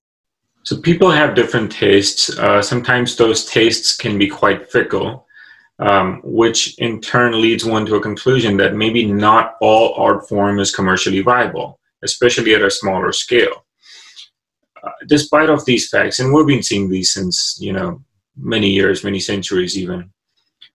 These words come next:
why is it important as a society to preserve, sustain, and nurture,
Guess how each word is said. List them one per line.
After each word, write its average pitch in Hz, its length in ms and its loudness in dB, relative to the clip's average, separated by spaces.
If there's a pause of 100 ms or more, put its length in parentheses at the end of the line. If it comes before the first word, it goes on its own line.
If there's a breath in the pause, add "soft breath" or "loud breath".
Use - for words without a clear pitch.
(180)
why 120 460 -2
is 147 160 4
it 123 120 4
important 117 480 0
as 98 100 -4
a 101 80 2
society 98 600 0
to 92 180 -16
preserve, 92 840 0 (400)
sustain, 101 840 -2
and 107 300 -6
nurture, 110 880 0